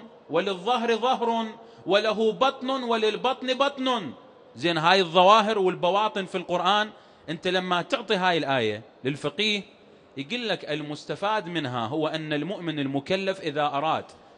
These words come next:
أن يلامس كلمة القرآن الكريم لا يجوز له إلا أن يكون على طهر وطهارة.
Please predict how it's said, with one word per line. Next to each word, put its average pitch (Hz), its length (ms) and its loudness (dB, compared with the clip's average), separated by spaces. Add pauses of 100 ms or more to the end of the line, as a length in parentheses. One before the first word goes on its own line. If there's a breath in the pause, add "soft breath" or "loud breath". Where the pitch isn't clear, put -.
(140 loud breath)
أن 160 140 -4
يلامس 220 600 0
كلمة 190 440 -4
القرآن 180 540 -4
الكريم 208 640 -4 (320 loud breath)
لا 233 300 4
يجوز 233 360 -4
له 233 320 0
إلا 247 340 2
أن 208 40 0
يكون 208 400 -2
على 190 300 2
طهر 226 400 0 (440)
وطهارة. 123 600 -2